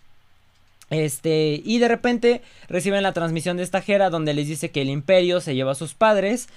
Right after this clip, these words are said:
que ahora la buscan a ella, y manda las coordenadas a,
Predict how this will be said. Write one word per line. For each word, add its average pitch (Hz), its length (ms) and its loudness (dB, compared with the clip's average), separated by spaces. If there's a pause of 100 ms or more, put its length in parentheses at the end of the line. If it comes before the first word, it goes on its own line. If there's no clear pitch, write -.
(220)
que 165 100 2
ahora 165 380 4
la 147 120 0
buscan 180 300 -2
a 233 80 0
ella, 226 340 2 (240)
y 240 380 4
manda 202 320 4
las 185 180 2
coordenadas 185 640 2
a, 110 720 -4